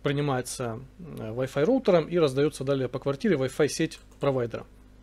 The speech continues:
Здесь и как, как раз таки достигается максимальная скорость при наличии хорошего сигнала. Одноядерный процессор, один ван-порт сто мегабитный, четыре порта лан, также сто мегабитные. Все остальное рассказал. Шифрование,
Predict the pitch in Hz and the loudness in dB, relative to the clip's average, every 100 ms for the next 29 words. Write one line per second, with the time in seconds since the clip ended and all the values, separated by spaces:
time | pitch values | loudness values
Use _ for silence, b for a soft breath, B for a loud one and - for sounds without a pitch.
0 | - - - - - - 135 143 - 143 | -20 -20 -20 -20 -16 -10 -6 -4 -2 -4
1 | - 139 143 - - 123 123 - 139 123 | -2 -2 -2 -6 -10 -8 -8 -4 -4 -4
2 | - 120 - 135 131 123 - 202 180 - | -4 -8 -6 -6 -4 -6 -4 2 4 2
3 | - 123 139 135 B B B B 139 131 | -4 -4 -4 -8 B B B B -6 -6
4 | 135 - - 127 123 131 120 139 131 117 | -4 -8 -4 -4 -4 -4 -4 -4 -4 -6
5 | - B B B B B B B B B | -8 B B B B B B B B B
6 | - 147 151 170 147 147 147 170 175 233 | 0 2 6 6 6 4 2 2 6 6
7 | - 180 151 - 143 139 147 127 139 135 | 8 4 4 2 0 2 -2 0 0 4
8 | 202 202 - - 160 151 156 156 - 131 | 6 6 2 0 0 2 0 0 -4 -4
9 | - - 156 147 127 - 147 139 123 B | -4 0 0 2 -2 0 2 2 0 B
10 | 123 123 151 160 120 B B B 143 139 | -4 0 2 0 -2 B B B 2 2
11 | 127 147 143 139 131 135 127 127 117 110 | -2 -2 -2 -2 -2 -2 -4 -8 -10 -8
12 | - 156 - 147 139 127 127 - 165 208 | 0 0 2 -2 0 -2 -2 0 2 4
13 | 208 202 B B - - 143 139 131 131 | 4 2 B B -12 -2 0 2 0 -2
14 | 120 120 | -6 -8